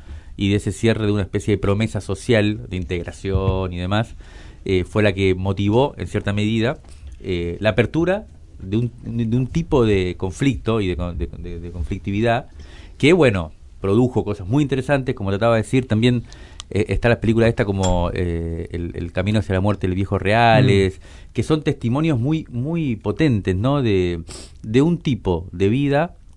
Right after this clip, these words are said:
Speaker 1: eh, y de historia que yo creo que es muy diferente a la que vivimos acá en Argentina, incluso a la que se conoce en la mayoría del, del país, eh, que tiene una singularidad y que a mí me parece que es importante no pararse respecto a esa singularidad como si fuera algo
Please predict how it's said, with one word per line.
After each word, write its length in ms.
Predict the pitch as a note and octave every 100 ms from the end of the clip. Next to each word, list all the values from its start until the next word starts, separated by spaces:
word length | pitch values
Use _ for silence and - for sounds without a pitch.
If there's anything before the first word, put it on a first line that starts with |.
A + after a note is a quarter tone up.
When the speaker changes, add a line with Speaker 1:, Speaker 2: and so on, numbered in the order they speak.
| - - - -
Speaker 1:
eh, 160 | - F#2+
y 100 | G#2
de 40 | G2+
historia 600 | - D3+ B2+ B2+ D3+ - - -
que 500 | - G#2 G2 F#2+ F#2 -
yo 80 | C3+
creo 80 |
que 60 | A#2+
es 60 | A2+
muy 100 | C#3+
diferente 520 | - G2+ F#2 G2 -
a 100 | F2+
la 80 | E2+
que 140 | F2
vivimos 440 | E2+ F2+ G2+ G2
acá 140 | F2+ F#2+
en 60 |
Argentina, 420 | F#2+ F#2 F#2+ D3+ C3
incluso 300 | G2+ A#2 A2+
a 20 |
la 60 |
que 80 | F#2+
se 160 | - -
conoce 640 | F#2+ G#2+ A2+ - F#2+ -
en 120 | F2
la 80 | F2+
mayoría 460 | F2+ - F#2 G2+ F#2+
del, 260 | F2+ E2+
del 140 | F2+ F#2
país, 380 | G2+ B2 D3+ - - - - - - -
eh, 340 | F#2+ F#2+ F2+
que 100 | -
tiene 160 | A2 C#3+
una 120 | B2+
singularidad 800 | C3 A2 A2 G#2+ A2+ A2+ A#2 C3 - -
y 100 | B2+
que 100 | C#3
a 40 |
mí 100 | E3
me 100 | F#3
parece 320 | D#3+ D#3+ -
que 100 | D#3+
es 120 | D#3 D#3
importante 560 | C#3 B2 D3+ D3+ D3+
no 160 | C3+ D#3+
pararse 440 | C#3 C#3+ D3 -
respecto 500 | A#2+ A2 - G2+ G#2+
a 20 |
esa 160 | G#2 A#2+
singularidad 540 | - G#2 G2+ G#2+ B2+
como 180 | C3 A2+
si 80 | G2+
fuera 220 | G#2 A#2+
algo 280 | A#2+ B2